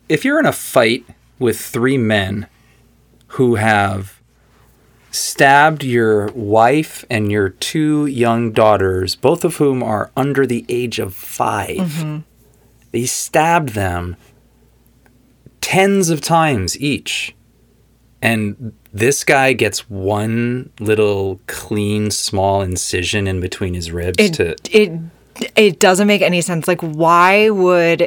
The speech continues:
Speaker 2: intruders <laughs> leave anybody for, you know, why would they leave anyone alive?
Speaker 1: Why would you stab a two-year-old forty times in the neck,
Speaker 2: Mm-hmm.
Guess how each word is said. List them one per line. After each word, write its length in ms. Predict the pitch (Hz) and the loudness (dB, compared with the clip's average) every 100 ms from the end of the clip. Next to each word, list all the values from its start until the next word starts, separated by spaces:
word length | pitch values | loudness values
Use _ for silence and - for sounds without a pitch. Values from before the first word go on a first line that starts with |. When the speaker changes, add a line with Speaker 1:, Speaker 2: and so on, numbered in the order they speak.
| - | 0
Speaker 2:
intruders 1040 | 170 151 - 180 170 160 208 175 160 - - - _ | -4 -4 -2 -2 0 0 2 0 -2 -8 -14 -20 _
<laughs> 320 | - - _ - | -20 -20 _ -4
leave 420 | 165 202 240 190 | 2 4 4 2
anybody 720 | 180 185 247 208 175 165 165 175 | 2 2 2 4 4 4 2 -2
for, 760 | - 190 180 175 170 165 - _ _ _ _ - - 175 | -2 0 2 2 2 0 -4 _ _ _ _ -20 -18 -16
you 220 | 175 247 | -2 2
know, 240 | 240 202 196 | 4 4 2
why 260 | 202 214 240 | 2 6 6
would 120 | 254 | 6
they 120 | 269 | 4
leave 180 | 285 277 - | 2 2 2
anyone 380 | 254 339 269 180 | 2 2 2 2
alive? 320 | 139 104 85 | 2 2 2
Speaker 1:
Why 100 | 151 | 4
would 220 | 220 220 | 4 0
you 60 | 190 | -2
stab 840 | - 156 143 156 120 104 98 - - | -2 2 4 4 4 2 -2 -10 -6
a 80 | 117 | -6
two-year-old 920 | - 175 175 139 110 101 101 95 - _ _ _ - | -4 -2 0 2 4 4 4 0 -8 _ _ _ -20
forty 440 | - 151 156 156 | -2 2 4 2
times 480 | 147 151 147 139 120 | 0 0 0 0 0
in 120 | 113 | 0
the 80 | 104 | -2
neck, 500 | 98 113 120 - - 180 | -2 0 0 -2 -8 -8
Speaker 2:
Mm-hmm. 480 | 170 175 170 170 | -6 -6 -6 -8